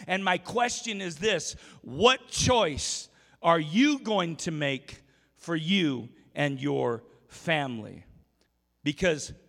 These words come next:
the choice that you make is going to impact, just as we've just read here, is going to impact your life and your children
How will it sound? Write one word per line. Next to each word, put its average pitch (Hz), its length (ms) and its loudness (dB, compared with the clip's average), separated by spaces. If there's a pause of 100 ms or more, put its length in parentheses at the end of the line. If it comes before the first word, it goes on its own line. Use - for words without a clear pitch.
(140)
the 147 80 -4
choice 226 520 2
that - 260 -4
you 196 100 0
make 202 320 -2
is 151 160 -4
going 185 320 -4
to 160 140 -4
impact, 180 580 -4
just 185 260 -6
as 175 140 -8
we've 175 200 -6
just 165 260 -8
read 170 260 2
here, 175 340 -6 (160)
is 147 180 -6
going 156 260 -4
to 156 100 -8
impact 143 640 -10
your 139 200 -4
life 127 480 -10 (280)
and 131 200 -8
your 127 140 -4
children 120 640 -8